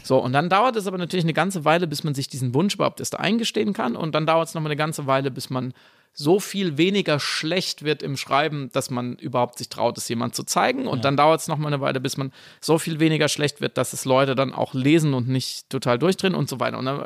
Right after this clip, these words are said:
Speaker 1: das ist dann schon ein steiniger Weg. Und die zwei Sachbücher, die ich geschrieben habe, eben das eine über offene Beziehungen und das andere jetzt mit Samira, die sind mir eher, ehrlich gesagt, so zugestoßen.
Speaker 2: Mhm.
Speaker 1: Weil einfach Leute gesagt haben, hey, schreib doch da drüber, das hat sich so ergeben.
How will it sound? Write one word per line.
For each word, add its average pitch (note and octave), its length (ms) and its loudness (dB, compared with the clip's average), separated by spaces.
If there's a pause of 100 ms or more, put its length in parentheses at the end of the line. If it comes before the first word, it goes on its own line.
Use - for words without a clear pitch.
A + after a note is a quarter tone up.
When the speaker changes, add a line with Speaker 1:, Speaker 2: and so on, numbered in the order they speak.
Speaker 1:
das - 220 -10
ist G3 160 -12
dann F#3 140 2
schon F3+ 260 0
ein F3 60 0
steiniger C#3 500 0
Weg. A#2+ 160 -2 (560)
Und B2+ 360 -2
die C3 160 -12
zwei C3+ 300 0
Sachbücher, F#3+ 460 0
die D#3+ 60 -10
ich - 120 -12
geschrieben F3 360 -2
habe, D3+ 160 -2
eben C#3+ 120 -2
das C#3 140 -4
eine D3+ 240 0
über - 180 -2
offene C#3 200 -4
Beziehungen E3+ 440 0
und C#3+ 80 0
das B2+ 120 -8
andere C#3 280 -6
jetzt C#3+ 160 -4
mit C#3 120 -8
Samira, D#3 380 0
die C#3 140 -6
sind E3 260 -2
mir D#3 240 -4
eher, F3 320 0
ehrlich E3 260 -6
gesagt, D3+ 300 -8
so D#3 80 -12
zugestoßen. C#3 960 -8 (140)
Speaker 2:
Mhm. A#2+ 240 -8 (220)
Speaker 1:
Weil C#3 400 2
einfach C#3+ 540 -4 (320)
Leute D3 300 0
gesagt D3 320 -4
haben, C3 180 -4
hey, D#3+ 160 -2
schreib C#3 280 -2
doch - 320 -16
da C3+ 120 -4
drüber, B2 440 -4
das B2+ 160 -6
hat C#3+ 100 -4
sich - 140 -10
so - 160 -4
ergeben. C#3+ 500 -4